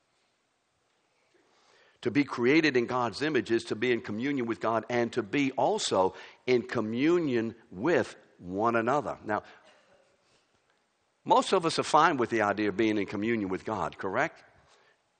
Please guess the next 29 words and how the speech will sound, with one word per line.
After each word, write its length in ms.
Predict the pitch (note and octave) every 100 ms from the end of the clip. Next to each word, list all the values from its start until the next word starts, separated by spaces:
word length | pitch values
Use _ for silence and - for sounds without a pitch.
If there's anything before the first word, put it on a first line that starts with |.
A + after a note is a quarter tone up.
| -
Anybody, 520 | B2+ C3 C3 C3 G#2 - -
you 120 | A#2
don't 160 | A#2
want 160 | A2 B2
to 40 |
be 140 | A2+ A#2+
in 100 | A#2
communion 420 | A#2 B2 B2+ A#2+
with 140 | A#2+
God? 320 | A2+ A#2 A#2 - _ _ _ _ _ _ -
We're 120 | E3+
fine. 280 | - F3+ G#2
That 180 | C#3 C#3+
is 120 | G#2
a 40 |
great, 320 | E2+ G#2+ C3+
great 300 | G2 A#2 A2+
work. 360 | G#2+ G2 D2 - _ _ _ - - - -
But 160 | C3 A#2+
you 80 | A#2
see, 380 | - D#3+ D3+ C3
there 280 | A2+ C3
is 300 | B2 C#3+ C#3+ -
an 160 | C3
equation 720 | B2+ A#2 E3+ F#3 F#3 B2 B2
here. 280 | A2 A2+ F2
This 360 | E2 C3+ D#3 -
equals 480 | C3+ C3+ - A2+ F#2+
that. 300 | A#2+ A#2